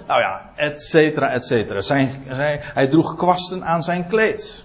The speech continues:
Dat was allemaal omdat hij een Jood was. Hij was geboren onder de wet. Hij leefde ook onder de wet. Maar,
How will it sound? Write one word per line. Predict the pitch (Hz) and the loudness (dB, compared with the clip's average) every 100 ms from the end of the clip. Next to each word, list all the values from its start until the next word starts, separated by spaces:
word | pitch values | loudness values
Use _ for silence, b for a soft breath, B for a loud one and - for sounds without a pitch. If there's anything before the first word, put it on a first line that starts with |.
| - | -20
Dat | - - | -16 -12
was | 98 | 0
allemaal | 180 226 196 190 190 B B B - - | 4 6 6 6 4 B B B -20 0
omdat | 214 214 208 | 2 4 2
hij | 170 226 220 | 2 0 2
een | 180 | 0
Jood | 175 370 392 | 2 0 2
was. | - - - - B B | 2 0 0 -6 B B
Hij | 170 190 - 156 | 2 2 2 2
was | 196 - | 4 2
geboren | - 107 - 160 254 285 254 254 285 - | -2 -6 6 8 10 8 6 4 0 -2
onder | 220 247 233 202 | 0 0 2 0
de | 208 | 0
wet. | 220 220 B | 0 -6 B
Hij | 170 190 | 0 0
leefde | 190 226 254 269 190 190 190 | 2 2 2 0 0 0 4
ook | 165 139 - | 2 2 -2
onder | 233 262 247 247 226 | -2 0 0 0 0
de | 202 226 | -2 -2
wet. | 226 123 - - - - - - - - - - - - B B B - | -2 -4 -8 -10 -18 -20 -20 -20 -20 -20 -20 -20 -20 -20 B B B 4
Maar, | 208 214 - - | 8 8 6 -10